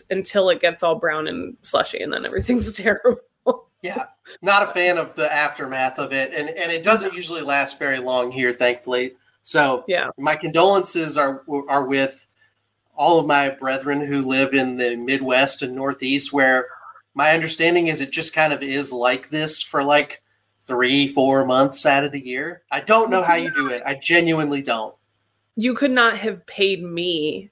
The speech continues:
Speaker 1: to go to, like, that Chiefs Dolphins game. Like,
Speaker 2: Ab-, absolutely miserable. There's no way.
Speaker 1: Negative four
Speaker 2: Yeah.
Speaker 1: at kick, real temperature, and then the real feel being, like, minus twenty-seven.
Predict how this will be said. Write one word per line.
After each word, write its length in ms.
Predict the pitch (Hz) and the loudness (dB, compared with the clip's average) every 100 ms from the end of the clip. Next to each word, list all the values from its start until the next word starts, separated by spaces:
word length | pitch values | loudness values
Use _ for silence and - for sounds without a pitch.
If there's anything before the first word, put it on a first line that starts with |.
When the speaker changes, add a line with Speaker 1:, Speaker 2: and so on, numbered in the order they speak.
| - | -4
Speaker 1:
to 140 | 196 | -2
go 300 | 170 175 165 | 4 4 4
to, 640 | 160 165 156 151 135 78 - _ | 2 -2 -2 -2 -4 -6 -12 _
like, 300 | 185 175 - | -2 -2 -2
that 260 | 165 175 - | -2 -2 -6
Chiefs 840 | - - 180 165 - - - - _ | -8 -6 -6 -6 -6 -8 -8 -14 _
Dolphins 440 | 180 170 - - - | 0 0 -2 -10 -10
game. 340 | - - 202 _ _ | -10 -12 -16 _ _
Like, 320 | 180 165 160 185 | -6 -6 -4 0
Speaker 2:
Ab-, 160 | 202 - _ 196 | 0 -2 _ 2
absolutely 720 | 226 226 208 214 208 175 170 | 2 0 -4 -4 -4 -2 -2
miserable. 680 | 147 151 135 123 - 117 - | -2 -2 -2 -4 -8 -16 -8
There's 240 | 156 160 170 | -4 -4 -2
no 320 | 175 185 185 | 2 4 4
way. 160 | 220 | 2
Speaker 1:
Negative 400 | 226 226 262 277 - _ | 2 2 -2 -4 -6 _
four 600 | - 214 214 190 175 170 - | -6 -2 2 2 2 0 -2
Speaker 2:
Yeah. 60 | 190 | -4
Speaker 1:
at 200 | - - - | -4 -12 -6
kick, 300 | 180 196 - - _ _ _ | -4 -4 -6 -20 _ _ _
real 500 | 190 190 196 190 208 | -14 -4 2 4 2
temperature, 600 | 226 240 233 247 262 262 262 196 | 2 0 0 0 4 4 4 0
and 100 | 202 | 0
then 180 | 190 | 0
the 100 | 185 | -2
real 340 | 165 175 180 190 | -6 0 2 2
feel 320 | - 208 202 | 2 2 2
being, 380 | 185 185 180 170 | 2 2 2 0
like, 400 | 160 151 156 _ - | 0 -2 -4 _ -10
minus 540 | 196 170 160 175 175 | -2 0 0 -2 -8
twenty-seven. 1080 | - - 180 170 165 151 156 180 202 220 | -10 -4 -4 -4 -4 -2 0 0 0 -2